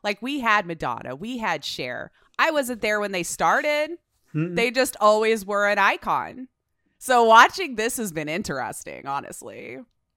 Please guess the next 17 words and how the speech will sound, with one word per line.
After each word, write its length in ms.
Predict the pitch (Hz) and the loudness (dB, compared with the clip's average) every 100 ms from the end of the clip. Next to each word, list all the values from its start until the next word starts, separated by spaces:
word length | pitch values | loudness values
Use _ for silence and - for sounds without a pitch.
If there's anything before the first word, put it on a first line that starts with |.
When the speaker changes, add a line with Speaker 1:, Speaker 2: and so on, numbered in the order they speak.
| - | -2
Speaker 2:
I 220 | - 427 | 2 2
genuinely 520 | 247 233 196 175 160 | 4 4 6 8 8
don't 300 | 139 160 165 | 8 6 6
know 140 | 147 143 | 2 0
when 340 | 120 151 147 | 4 4 4
it 240 | 131 - | 2 -4
blew 300 | 185 147 123 | -2 0 0
up 420 | 113 233 - _ - - | 0 0 -2 _ -12 -4
Speaker 1:
I 60 | 143 | -2
Speaker 2:
because 560 | 135 151 151 147 113 - _ _ - | 2 4 4 4 0 -10 _ _ -2
I, 220 | 165 - - - | -2 -2 -12 -18
it, 540 | 202 190 220 202 190 | -16 -12 -2 0 0
it 140 | 220 175 | 4 4
occurred 340 | - 262 349 | 6 6 4
to 60 | 311 | 2
me 480 | 196 175 165 165 - | 2 4 2 -4 -14
sometime 960 | - 190 185 - 180 208 190 165 160 | -4 -2 0 2 4 4 4 0 -4